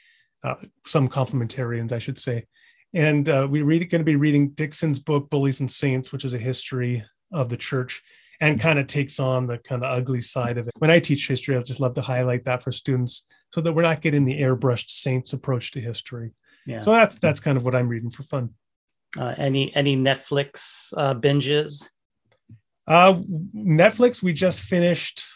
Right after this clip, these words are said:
Speaker 1: All Our Friends Are Dead, which is a Korean zombie film, a
Speaker 2: Mm-hmm.
Speaker 1: series, a twelve
Speaker 2: Mm-hmm.
Speaker 1: episode. I don't recon-, recommend it for the, for the faint of heart, but if you like zombie films and the sociopolitical issues that they explore and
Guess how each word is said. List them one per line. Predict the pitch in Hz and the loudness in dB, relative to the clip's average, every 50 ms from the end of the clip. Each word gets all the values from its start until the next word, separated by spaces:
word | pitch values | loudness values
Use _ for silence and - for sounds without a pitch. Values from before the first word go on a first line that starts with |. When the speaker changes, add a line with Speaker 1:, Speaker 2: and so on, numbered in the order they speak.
| - - _ _ _ | -20 -20 _ _ _
Speaker 1:
All | - 160 156 165 | 2 4 6 6
Our | 156 151 | 4 4
Friends | 139 - 165 151 147 143 147 | 0 -2 -2 -2 -2 0 0
Are | 143 131 | -2 -2
Dead, | 123 - 147 139 156 175 170 | 0 2 2 4 4 2 2
which | 156 151 147 - | 0 -4 -4 -2
is | 147 135 123 127 | -4 -4 -2 0
a | 135 131 127 127 127 | 0 0 0 0 -2
Korean | - - - 143 135 135 135 131 131 123 113 107 _ _ - 165 | -6 -6 -2 0 0 2 0 0 -2 -4 -6 -10 _ _ -12 -10
zombie | 127 113 123 135 131 135 139 139 147 143 143 | -8 -2 0 0 2 2 2 2 2 2 2
film, | 143 - - - 156 147 156 165 160 151 | 0 -2 -4 -2 -2 0 0 -2 0 0
a | 160 | 0
Speaker 2:
Mm-hmm. | 139 139 | 0 0
Speaker 1:
series, | 131 156 139 135 143 170 190 190 - - - 196 185 | 0 0 2 2 2 2 0 -2 -6 -12 -14 -12 -12
a | 147 | -12
twelve | - - - - 139 135 127 | -12 -8 -4 0 0 0 0
Speaker 2:
Mm-hmm. | 131 127 | 0 -2
Speaker 1:
episode. | 127 135 135 - - 135 135 139 139 _ _ _ _ _ _ _ _ _ _ _ _ _ _ _ _ _ | -4 -4 -6 -4 -2 -2 -2 -4 -6 _ _ _ _ _ _ _ _ _ _ _ _ _ _ _ _ _
I | - 151 | 4 6
don't | 147 165 170 175 170 | 8 8 8 8 8
recon-, | 156 160 156 160 170 160 151 160 - - | 8 8 8 6 4 2 2 2 0 2
recommend | 147 165 165 165 160 147 143 151 | 2 2 2 2 2 0 0 0
it | 147 | -2
for | 147 - 156 143 | -4 -4 -2 0
the, | 131 135 131 135 156 214 190 - | 0 0 0 0 -2 -6 -10 -10
for | - 147 | -6 -4
the | 135 131 | -4 -4
faint | - - 156 147 139 | -2 0 0 2 2
of | 135 123 | 0 -2
heart, | 120 135 131 139 175 190 - | -2 0 0 0 0 -2 -2
but | - 156 139 | -2 0 0
if | 135 - - | -2 -2 -2
you | 165 151 | -2 0
like | 151 151 143 135 | 0 0 -2 -2
zombie | 131 135 143 143 143 135 143 139 | 0 2 2 2 4 2 2 0
films | - - 160 143 143 139 147 143 143 - - - | 0 0 0 0 2 2 0 -2 -4 -6 -4 -2
and | 165 147 143 135 | 0 0 0 0
the | 127 | -2
sociopolitical | - - 165 143 - - 143 143 - - 156 139 156 147 - - 143 139 143 143 _ _ _ _ _ _ - | -2 -2 -4 -2 0 -2 -4 -2 0 -2 2 2 2 0 0 -2 -2 -2 -2 -6 _ _ _ _ _ _ 2
issues | 143 143 - - 165 143 | 2 2 2 2 0 2
that | 139 143 135 127 | 2 0 0 0
they | 135 127 | -2 -2
explore | 127 - - - - 139 135 139 139 139 139 | -2 -4 -8 -6 -4 0 0 2 2 2 0
and | 131 123 120 | 0 -4 -6